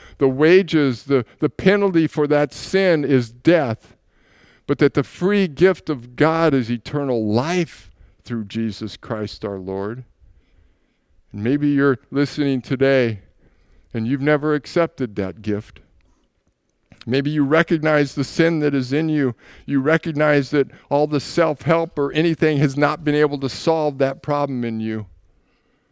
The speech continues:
And you recognize you need a Savior, and you can accept that gift that Jesus offers you today.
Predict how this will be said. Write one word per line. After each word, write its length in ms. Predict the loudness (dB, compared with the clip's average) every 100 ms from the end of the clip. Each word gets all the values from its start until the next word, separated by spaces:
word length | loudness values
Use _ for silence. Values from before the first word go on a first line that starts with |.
| _ _ _
And 160 | -6 -2
you 100 | 0
recognize 720 | 0 0 -2 0 0 0 -2
you 140 | -2
need 260 | 0 0 0
a 80 |
Savior, 720 | -2 -4 -2 0 -2 -2 -4 -6 -16 -4
and 120 | -2
you 140 | -2
can 220 | -2 -2 -4 _ -2
accept 640 | -2 -4 2 2 2 _
that 300 | 2 2 0
gift 320 | 0 0 -4
that 140 | -8
Jesus 460 | -6 -6 -4 -6 -6
offers 480 | -4 -4 -6 -8 -6
you 140 | -8
today. 600 | -6 -4 -4 -4 -6 -8